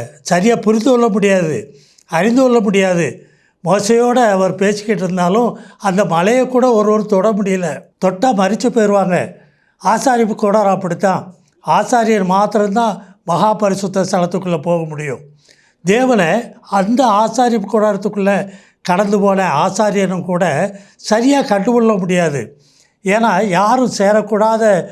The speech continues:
ஒளியில் இருக்கிற தேவன் அவர்களை இந்த உலகத்தில் உள்ள மற்ற ஜாதி ஜனங்களை விட்டு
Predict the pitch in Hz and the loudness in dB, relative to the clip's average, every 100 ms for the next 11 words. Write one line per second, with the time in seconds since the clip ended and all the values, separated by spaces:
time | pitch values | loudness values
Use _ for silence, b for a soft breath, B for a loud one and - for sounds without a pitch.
0 | B B - 180 254 269 247 220 202 196 | B B -2 2 2 4 2 2 0 -2
1 | 175 135 180 214 226 170 185 - - _ | -2 0 0 0 0 0 -4 -10 -20 _
2 | 196 196 214 208 196 175 170 196 233 262 | -2 0 2 2 2 0 2 2 2 2
3 | 262 220 208 202 214 220 220 B _ 170 | 2 2 2 2 2 0 -6 B _ -4
4 | 185 - 233 226 175 143 185 208 202 196 | -4 -2 0 0 0 0 2 2 0 -2
5 | 170 170 196 214 196 170 147 - 233 262 | -2 -2 -2 0 0 0 -6 -4 -2 -2
6 | - | -6